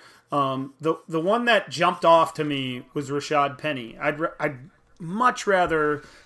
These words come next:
take the gamble that in his second year he makes the leap forward than that Devonta Freeman suddenly finds it again, stays healthy, that offense continues to rely on him like they ha-,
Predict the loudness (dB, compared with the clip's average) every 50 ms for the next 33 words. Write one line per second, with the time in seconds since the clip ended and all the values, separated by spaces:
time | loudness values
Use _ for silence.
0 | _ -4 -4 -4 -2 -4 -8 -4 -2 0 0 2 2 2 2 2 0 0 -2 -2
1 | -4 -4 -4 -6 -8 -6 -6 -4 -2 -2 -2 -2 -2 2 0 0 2 0 -4 -4
2 | -2 -2 0 0 -2 -2 -2 -4 -4 -2 -4 -4 -4 -6 -8 -8 -6 -4 -2 -2
3 | -2 -4 -4 -4 0 0 2 2 2 0 -2 -4 -6 -8 -12 _ -20 -20 -20 -20
4 | -14 -6 -4 -2 0 0 0 -2 -2 -4 -8 -4 0 0 0 0 0 -6 -8 -4
5 | -2 -2 0 0 0 0 -2 -2 -4 -6 -6 -8 -12 _ -20 _ -18 -12 -4 0
6 | 0 0 0 0 -2 -2 -2 -4 -2 0 0 2 2 0 -2 -2 -2 -2 -2 -2
7 | -2 -2 0 0 2 2 0 0 0 -2 -4 -6 -12 -18 -10 -4 -2 -2 -2 -2
8 | -2 0 4 4 4 4 4 0 0 2 4 4 4 2 0 -4 -12 -20 -20 _
9 | -2 -2 0 2 4 4 4 4 4 2 -2 -4 -4 -6 -8 -8 -8 -8 -6 -6
10 | -4 -2 -2 -4 -4 -2 -4 -4 -2 -2 -2 0 0 2 2 2 2 2 0 0
11 | 0 0 0 0 -2 0 0 -2 -2 -2 -2 -2 -2 -2 -4 -8 -8 -14